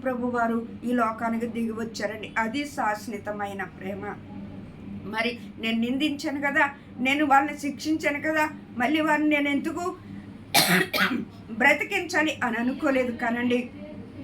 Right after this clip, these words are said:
వారు చేసిన తప్పిదానికి, వారు చేసిన పాపానికి, వారు పాపము పరిహారార్థంగా చేయటానికి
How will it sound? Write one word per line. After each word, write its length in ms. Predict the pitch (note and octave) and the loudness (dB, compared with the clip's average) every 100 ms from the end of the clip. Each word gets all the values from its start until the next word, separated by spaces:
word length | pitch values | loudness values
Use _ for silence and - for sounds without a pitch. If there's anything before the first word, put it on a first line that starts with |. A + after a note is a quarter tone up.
| - - - - | -8 -8 -8 -2
వారు 460 | B3+ F#4+ F#4+ G4+ G4 | 8 10 10 6 0
చేసిన 340 | G4+ F#4+ F#4+ - - - - - | 0 4 4 4 -4 -16 0 6
తప్పిదానికి, 520 | F#4+ - G4 F4 C4+ | 6 6 8 8 8
వారు 420 | A#3+ C#4+ F#4+ - G4+ | 6 10 8 6 0
చేసిన 260 | G#4 F4+ | 0 0
పాపానికి, 920 | D4+ - C#4+ G#4 G#4 A4 G4+ F#4 B3+ - E4 A3 | -2 -2 6 6 10 8 8 0 -2 -4 -10 0
వారు 360 | D4 G4 G#4+ G#4 - - | 10 12 12 8 -4 4
పాపము 520 | D#4+ G#4 G#4 G#4 F#4+ E4+ | 8 10 8 2 0 2
పరిహారార్థంగా 1000 | D#4+ D#4+ D#4+ G4 F#4+ F#4+ E4+ E4+ E4 D#4+ D#4+ | 2 4 6 10 8 8 4 4 2 2 -2
చేయటానికి 760 | C4+ B3 B3 B3 B3 A#3+ C4+ | -2 2 2 2 -2 -4 -6